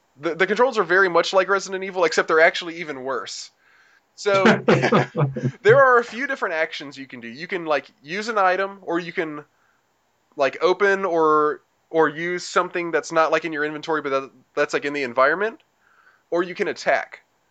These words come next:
Speaker 1: Um, and there's, and there's maybe one or two others. To choose which one of those actions you wanna do, you have to press enter, which takes you to a menu system,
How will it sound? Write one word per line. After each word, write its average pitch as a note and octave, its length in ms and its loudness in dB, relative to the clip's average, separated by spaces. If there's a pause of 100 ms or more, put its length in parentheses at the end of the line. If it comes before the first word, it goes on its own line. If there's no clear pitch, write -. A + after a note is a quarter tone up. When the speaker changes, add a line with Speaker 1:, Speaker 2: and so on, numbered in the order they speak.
(400)
Speaker 1:
Um, D3+ 240 2
and D#3+ 100 -2
there's, E3 180 0
and D#3+ 100 -6
there's D#3 160 -4
maybe C#3+ 200 -4
one C3+ 140 0
or C3 40 -2
two C3 200 -4
others. G2+ 320 -2 (440)
To F#3 120 -6
choose A#3 440 0
which F#3 260 2
one G3+ 120 4
of G3+ 100 4
those F3+ 200 4
actions G3+ 400 2
you A3 80 -6
wanna A3 180 2
do, B3 320 -8 (280)
you E3 120 -2
have F3 120 4
to D#3+ 80 -8
press G3 320 2
enter, F3 280 -2
which D#3 200 -8
takes F3+ 260 -4
you F#3 80 -14
to E3+ 180 -2
a C#3+ 40 2
menu D3+ 280 -6
system, A#3 480 -4